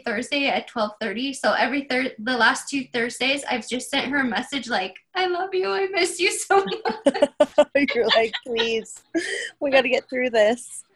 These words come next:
Speaker 1: No.
Speaker 2: That is so
Speaker 1: So
Speaker 2: funny.
Speaker 1: fun.
Speaker 2: But,
Speaker 1: Well,
Speaker 2: yeah.
Speaker 1: I, I'm excited that you, you know, were open to doing this and sharing.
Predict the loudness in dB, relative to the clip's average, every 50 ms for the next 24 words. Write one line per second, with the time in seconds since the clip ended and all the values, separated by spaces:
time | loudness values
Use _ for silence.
0 | _ _ _ _ -4 -4 -4 -4 -6 _ _ -10 -10 -10 -12 _ _ _ -4 2
1 | 4 6 6 6 2 -2 -4 -2 0 2 2 2 0 -4 -6 -6 -6 -8 -10 -12
2 | -16 _ _ _ _ _ _ _ _ _ _ _ -20 -20 -20 -20 -20 _ _ 6
3 | 8 10 10 10 8 6 4 2 2 0 0 2 2 2 2 2 0 -2 -6 -14
4 | -20 _ _ _ _ _ _ _ _ _ _ _ _ _ 2 2 4 4 2 0
5 | 0 0 2 2 2 0 -4 -10 -6 0 2 2 2 2 2 0 0 0 0 0
6 | 0 -2 -2 -6 -10 _ -4 -2 -2 -2 0 0 -2 0 0 0 -2 -2 -4 -4
7 | -4 -4 -2 -2 -4 -6 -4 -6 -6 -6 -8 -12 -18 _ _ -2 -2 0 0 0
8 | 0 2 2 0 0 -2 -4 -4 -2 0 0 0 0 0 -2 -2 -2 -2 0 0
9 | 0 0 0 0 0 0 0 -2 -4 -6 -8 -8 -8 -8 -8 -4 -2 -2 -2 0
10 | -2 -2 -4 -4 -4 -6 -6